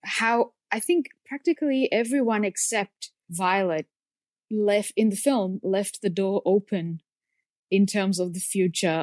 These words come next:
of what, well, m-, you know, some people already had children, but maybe let me just speak for myself.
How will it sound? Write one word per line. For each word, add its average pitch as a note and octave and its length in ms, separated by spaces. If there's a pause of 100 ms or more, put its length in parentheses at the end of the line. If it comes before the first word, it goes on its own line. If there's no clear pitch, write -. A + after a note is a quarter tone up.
of E3+ 140
what, F3+ 320 (540)
well, A#3+ 300 (440)
m-, A#3+ 200
you B3+ 140
know, A3 100
some B3 240
people A#3 240
already G3+ 280
had G3 240
children, E3 460
but F3 140 (500)
maybe A3 240
let G#3 180
me G3+ 60
just F#3+ 160
speak F#3+ 200
for F3+ 120
myself. E3 520